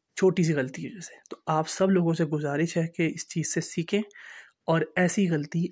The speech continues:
आप मत कीजिएगा। अपना बहुत ज़्यादा ख्याल रखिएगा। मुझे जो चीज़ भी ऐसी नज़र आएगी जो मैं आप लोगों को बताना चाहूँ, बेशक आठ से दस बंदे मेरी बात सुन लें, मेरे लिए वही बहुत है, ठीक है। और बाकी ख़ास तौर पे एक बात कि जो रोने पिटने वाले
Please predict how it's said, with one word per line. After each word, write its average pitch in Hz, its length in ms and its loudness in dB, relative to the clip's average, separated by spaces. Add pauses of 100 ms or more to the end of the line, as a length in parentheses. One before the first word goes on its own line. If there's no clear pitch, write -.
आप 156 260 -2 (300)
मत 156 200 2
कीजिएगा। - 460 -18 (400)
अपना 160 220 -4
बहुत 165 260 2
ज़्यादा 196 180 4
ख्याल 180 220 2
रखिएगा। 175 380 0
मुझे 151 280 0
जो 165 260 0
चीज़ 180 260 -2
भी 185 120 -2 (400)
ऐसी 175 260 2
नज़र 160 240 2
आएगी 156 380 0
जो 165 100 0
मैं 156 140 -2 (140)
आप 151 160 -2
लोगों 156 180 0
को 156 120 -2
बताना 143 420 -4
चाहूँ, 160 300 -4
बेशक 196 380 -2 (100)
आठ 165 200 2
से 170 100 -2
दस 156 180 -2
बंदे 151 220 -4
मेरी 139 220 -6
बात 139 140 -12
सुन 160 180 -6
लें, 170 80 0
मेरे 156 180 0
लिए 151 100 -2
वही 123 180 -6
बहुत - 300 -20
है, - 60 -20 (840)
ठीक 165 160 0
है। 190 100 0 (260)
और 170 120 2
बाकी 160 380 2
ख़ास 151 320 -2
तौर 160 200 -2
पे 160 100 2
एक 156 120 -4
बात 160 180 0
कि 156 160 -4
जो 151 160 -2
रोने 151 280 0
पिटने 165 300 0
वाले 151 320 0